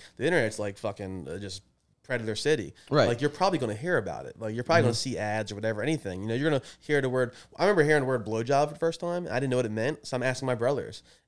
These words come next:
Speaker 1: and they're telling me it's when you blow on a penis. <laughs> 'Cause it's, and I'm like, "That don't make any sense. That,
Speaker 2: Right.
Speaker 1: why would that feel good?
Speaker 2: Right.
Speaker 1: Like, and why? Where's the word blowjob come from, anyways?"
Speaker 2: Right.
Speaker 1: But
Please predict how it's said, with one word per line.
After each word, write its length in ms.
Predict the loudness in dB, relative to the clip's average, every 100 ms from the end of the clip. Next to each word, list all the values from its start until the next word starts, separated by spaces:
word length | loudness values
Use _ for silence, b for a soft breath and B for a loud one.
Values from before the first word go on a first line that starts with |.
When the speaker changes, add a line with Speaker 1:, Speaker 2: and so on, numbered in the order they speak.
| -6
Speaker 1:
and 360 | -2 0 0 0
they're 140 | 0
telling 300 | 2 0 2
me 100 | 0
it's 100 | 0
when 100 | -2
you 100 | -4
blow 260 | 2 4 4
on 60 |
a 80 | 2
penis. 440 | -2 -2 0 -2 2
<laughs> 60 |
'Cause 300 | 2 2 -2
it's, 340 | -8 -4 6 8
and 120 | 8
I'm 80 | 8 6
like, 140 | 6 6 4
"That 180 | 6
don't 140 | 8 10
make 140 | 8
any 100 | 8
sense. 240 | 6 4 4
That, 180 | 2
Speaker 2:
Right. 260 | 4 4 4
Speaker 1:
why 100 | 4
would 100 | 6
that 140 | 6
feel 200 | 6 2
good? 320 | 2 2 2 4
Speaker 2:
Right. 80 | 4
Speaker 1:
Like, 140 | 4 B B
and 100 | 2
why? 140 | 2
Where's 180 | 2 0
the 80 | 0
word 200 | 0 0
blowjob 440 | 0 4 6 4 4
come 120 | -4
from, 120 | -2
anyways?" 420 | -2 -2 -2 -6 0
Speaker 2:
Right. 240 | 0 0 -4 -18 -2
Speaker 1:
But 300 | 2 2